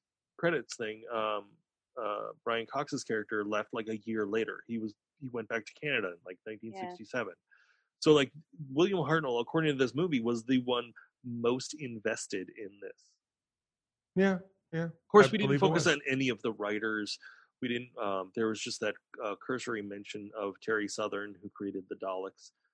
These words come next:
Speaker 1: And I
Speaker 3: Terry
Speaker 1: know
Speaker 3: Nation.
Speaker 1: Terry Nation, sorry. He, uh, he was very, I know he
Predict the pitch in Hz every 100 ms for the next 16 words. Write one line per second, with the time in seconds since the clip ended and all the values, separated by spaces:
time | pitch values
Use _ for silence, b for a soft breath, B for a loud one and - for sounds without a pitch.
0 | _ _ - 156 151 117 98 104 113 _
1 | _ - 123 117 110 104 - 104 92 b
2 | b _ _ 127 127 117 107 110 - -
3 | 135 127 113 104 113 110 107 104 - 117
4 | 117 110 -